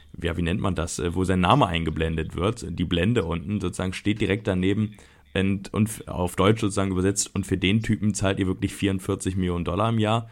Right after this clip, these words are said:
spielt natürlich auf die alte Thematik drauf an, dass Dennis seinen Vertrag verlängern wollte in L A, das, ähm, nicht gemacht hat, weil am Ende die Kohle für ihn nicht gestimmt hat, dann nach Boston gegangen ist, Riesenwirbel um sein Gehalt dort und Westbrook für ihn dafür gekommen ist und ein fürstliches Gehalt in L A verdient.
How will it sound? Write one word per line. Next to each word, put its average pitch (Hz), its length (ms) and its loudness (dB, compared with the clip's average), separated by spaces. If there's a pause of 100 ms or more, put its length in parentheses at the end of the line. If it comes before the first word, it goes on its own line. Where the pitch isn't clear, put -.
spielt 117 300 2
natürlich 110 340 2
auf 95 160 -2
die 90 80 -4
alte 104 400 2
Thematik 95 440 0
drauf 95 160 -4
an, 98 140 -4
dass 95 140 -4
Dennis 98 320 0
seinen 90 160 -2
Vertrag - 380 -4
verlängern 110 460 0
wollte 117 360 2 (380)
in 107 160 4
L 104 160 2
A, 101 220 2
das, 98 280 -2
ähm, 95 540 -4
nicht 104 260 -2
gemacht 101 380 2
hat, 107 260 -2
weil 95 140 0
am 95 100 -2
Ende 98 160 0
die 90 80 -8
Kohle 135 300 2
für 113 100 -2
ihn 107 80 0
nicht 117 160 0
gestimmt 113 320 -2
hat, 104 140 0
dann 95 80 0
nach 95 100 -4
Boston 107 380 0
gegangen 101 260 -2
ist, 98 160 -4
Riesenwirbel 95 540 2
um 90 120 -2
sein 101 200 2
Gehalt 92 320 0
dort 101 260 0 (380)
und 92 340 0
Westbrook - 480 2
für - 140 -2
ihn 85 160 0
dafür 82 240 -2
gekommen 87 400 -2
ist 104 100 -4
und 90 240 -4
ein 90 240 -4
fürstliches 101 640 0
Gehalt 78 440 -4
in 85 120 -4
L 85 160 -6
A 87 160 -2
verdient. 98 440 -2